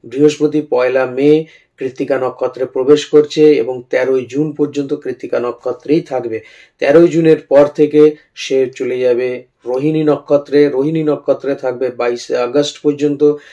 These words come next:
বাইশে আগস্টের পর থেকে সে চলে যাবে মৃগশিরা নক্ষত্রে। এই তিনটে প্রক্রিয়াতে, তিনটে নক্ষত্রের মাধ্যম দিয়ে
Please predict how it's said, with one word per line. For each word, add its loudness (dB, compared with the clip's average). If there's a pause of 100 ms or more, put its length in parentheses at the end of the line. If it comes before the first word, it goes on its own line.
(180)
বাইশে 0
আগস্টের 0
পর 2
থেকে -4
সে -6
চলে -6
যাবে 0
মৃগশিরা 0
নক্ষত্রে। -6
এই -2
তিনটে -8
প্রক্রিয়াতে, -2
তিনটে -10
নক্ষত্রের -8
মাধ্যম -10
দিয়ে -2